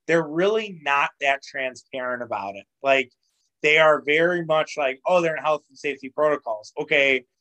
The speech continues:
does that mean they tested positive for covid, or are they a close contact?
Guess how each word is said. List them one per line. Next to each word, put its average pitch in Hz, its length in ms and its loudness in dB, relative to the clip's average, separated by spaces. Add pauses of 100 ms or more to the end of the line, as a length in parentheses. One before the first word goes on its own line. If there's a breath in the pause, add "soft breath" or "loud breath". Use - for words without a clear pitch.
(320)
does 143 140 -8
that 160 280 2
mean 156 440 -12
they 135 680 0
tested - 340 -4
positive 151 440 -2
for - 200 -14
covid, 196 400 2 (140)
or 151 540 0 (400)
are 143 100 -4
they 156 140 4
a 151 60 -8
close 151 260 -6
contact? 131 560 -2